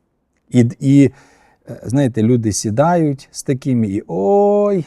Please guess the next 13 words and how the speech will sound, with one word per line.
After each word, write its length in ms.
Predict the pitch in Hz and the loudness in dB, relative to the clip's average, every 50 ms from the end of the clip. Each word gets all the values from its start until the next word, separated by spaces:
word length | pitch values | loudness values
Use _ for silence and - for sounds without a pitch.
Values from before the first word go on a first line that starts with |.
| _ _ | _ _
і 120 | - 131 117 | -10 -8 -6
починають 840 | - 151 131 - - 131 123 123 123 113 101 92 90 90 - _ _ _ _ _ | -4 -4 -4 -4 -4 -4 -4 -2 -2 -2 -2 -2 -6 -8 -12 _ _ _ _ _
розповідати 880 | - 110 120 - - - 117 110 107 117 113 123 147 156 151 - - 107 | -8 -6 -6 -6 -6 -6 -6 -4 -2 -2 0 2 0 0 0 -2 -8 -10
також 600 | 98 - 107 - - - 110 98 90 - - - _ _ _ | -8 -6 -8 -8 -6 -6 -6 -6 -6 -8 -12 -20 _ _ _
щось. 440 | - - - - 82 - - _ _ _ _ _ _ _ _ _ _ _ _ _ _ _ _ _ _ _ _ _ - _ _ _ _ | -20 -16 -14 -14 -14 -14 -16 _ _ _ _ _ _ _ _ _ _ _ _ _ _ _ _ _ _ _ _ _ -20 _ _ _ _
Це 200 | - - 120 113 | -6 -2 -2 -2
дар, 440 | 101 95 113 120 117 104 - - _ _ _ _ _ _ _ _ _ _ _ _ _ | 0 0 -2 -2 -2 -4 -8 -12 _ _ _ _ _ _ _ _ _ _ _ _ _
коли 280 | - 117 117 113 110 101 | -4 -2 0 0 0 -2
ми 200 | 95 95 95 95 | -2 -4 -4 -4
можемо 800 | 92 92 104 117 135 143 120 113 92 85 85 85 95 113 127 135 - _ _ _ _ _ _ _ _ _ _ _ _ _ _ _ _ _ _ _ _ _ _ _ _ _ _ _ _ _ _ _ _ _ _ | -4 -2 0 0 0 0 0 -4 -6 -8 -8 -6 -6 -6 -8 -8 -12 _ _ _ _ _ _ _ _ _ _ _ _ _ _ _ _ _ _ _ _ _ _ _ _ _ _ _ _ _ _ _ _ _ _
говорити 920 | - - - 127 120 117 120 123 120 135 143 135 104 - - - 85 - - _ _ _ _ _ _ _ _ _ _ _ _ _ _ _ | -14 -4 0 0 0 2 0 0 0 0 0 -2 -2 -6 -10 -14 -14 -14 -16 _ _ _ _ _ _ _ _ _ _ _ _ _ _ _
Слово 680 | - - - - - 101 101 113 139 160 160 151 151 131 | -12 -10 -8 -6 -4 -2 0 2 2 2 2 0 -2 -2
Боже 460 | 110 110 110 101 95 90 95 95 | -2 -4 -6 -6 -6 -8 -10 -16